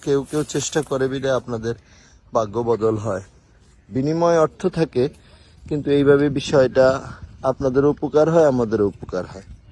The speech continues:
তো এখন প্রশ্ন হচ্ছে যে, সামনের সিজনকে রেখে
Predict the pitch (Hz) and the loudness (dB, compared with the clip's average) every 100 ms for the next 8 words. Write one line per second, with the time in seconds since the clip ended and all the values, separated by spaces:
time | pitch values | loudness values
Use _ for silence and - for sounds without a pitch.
0 | - - - - - - _ _ - - | -20 -20 -20 -20 -20 -20 _ _ -10 -6
1 | 123 165 151 165 - 202 202 - 214 196 | -2 -2 -2 -4 0 0 0 -2 0 6
2 | 202 208 - - - - _ _ _ _ | 6 6 0 -12 -20 -20 _ _ _ _
3 | _ - - - _ _ - 127 160 _ | _ -20 -20 -20 _ _ -16 -12 -12 _
4 | - 127 120 - 135 151 165 - 151 165 | -16 -14 -12 -2 0 0 -2 -2 0 2
5 | 165 170 160 147 156 151 | 2 2 2 2 2 2